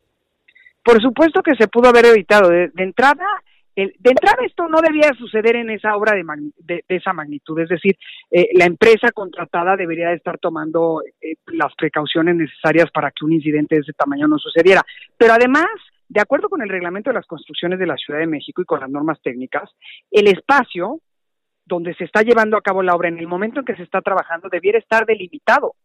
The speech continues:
Y nunca lo han delimitado, no vayas a creer que solo ayer, nunca, jamás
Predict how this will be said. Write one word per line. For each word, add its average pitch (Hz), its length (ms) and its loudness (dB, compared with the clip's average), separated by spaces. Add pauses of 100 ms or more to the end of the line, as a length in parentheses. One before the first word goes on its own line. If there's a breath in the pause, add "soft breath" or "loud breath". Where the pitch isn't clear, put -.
(340)
Y 240 180 -2
nunca 311 380 2
lo 285 100 2
han 262 80 -4
delimitado, 254 480 0
no 202 100 -14
vayas 208 140 -6
a 202 60 -4
creer 202 180 -10
que 196 100 -10
solo 160 240 -10
ayer, 185 300 -6 (160)
nunca, 214 420 -8 (260)
jamás 196 280 -2